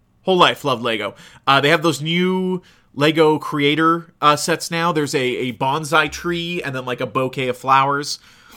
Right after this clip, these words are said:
I don't know if they've expanded that. They do, like, uh, ships and bottles and stuff. So, like, stuff more for mature audiences. Uh, but no, so it, they're cool display pieces on top of being a legit, uh, Lego set. And, uh, I've been keeping an eye on Amazon here and always seem to miss the, uh, the bonsai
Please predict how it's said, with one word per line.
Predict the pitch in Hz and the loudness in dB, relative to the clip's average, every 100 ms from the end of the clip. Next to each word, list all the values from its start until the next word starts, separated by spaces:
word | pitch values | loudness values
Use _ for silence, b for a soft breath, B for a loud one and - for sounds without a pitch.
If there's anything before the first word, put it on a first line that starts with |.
| B B | B B
I | 127 | -4
don't | 127 127 | -4 -2
know | |
if | 131 | -4
they've | 135 123 | -2 -4
expanded | 117 - 127 123 123 | -4 -6 -6 -4 -4
that. | 131 131 | -4 0
They | 160 | 2
do, | 180 | 4
like, | 165 143 | 4 4
uh, | 139 123 120 | 2 2 0
ships | - 175 - | -2 -2 -2
and | 147 | 0
bottles | 147 160 160 165 | 4 4 2 -6
and | 165 | -8
stuff. | 156 160 - | -4 -4 0
So, | 285 | 2
like, | 285 - | 2 2
stuff | 240 180 | 0 0
more | 175 160 | 0 -2
for | 143 151 127 117 B B 151 | 0 0 0 -2 B B -12
mature | 127 135 - 165 143 127 | -6 -4 -2 2 2 2
audiences. | 117 117 104 78 - 78 - | 0 -2 -6 -12 -16 -10 2
Uh, | 147 | 2
but | 156 | 4
no, | 190 147 | 4 4
so | 135 | 2
it, | 160 175 170 156 | -2 0 -2 0
they're | 175 | -2
cool | - 220 | 0 -2
display | 156 - 165 156 | -2 -2 2 0
pieces | - 120 123 113 | -2 -8 -8 -8
on | 127 | -8
top | 135 127 | -2 -2
of | 131 110 | -2 -8
being | 131 123 120 113 b b - | -8 -6 -8 -16 b b -6
a | 143 | -4
legit, | 143 143 123 117 127 - - b b b b _ | 0 -2 -2 -4 -4 -8 -12 b b b b _
uh, | 131 135 | 2 2
Lego | 131 175 220 | 6 4 4
set. | 143 - 107 - _ | 0 -2 -6 -6 _
And, | - 123 117 | -8 -6 -4
uh, | 120 120 113 | 0 0 0
I've | 123 | -2
been | 131 123 | -4 -8
keeping | 117 156 151 | -14 -10 -4
an | |
eye | 147 | -2
on | 143 131 | 0 -2
Amazon | 135 143 131 120 | -4 -6 -6 -6
here | 113 123 | -6 -6
and | 123 | -4
always | 156 | -4
seem | 151 151 | -6 -8
to | 135 | -8
miss | 123 127 - | -6 -6 -6
the, | 131 120 117 110 | -6 -4 -2 -2
uh, | 110 | -2
the | 113 | -4
bonsai | 110 117 117 117 117 110 101 | -6 -6 -6 -4 -4 -4 -6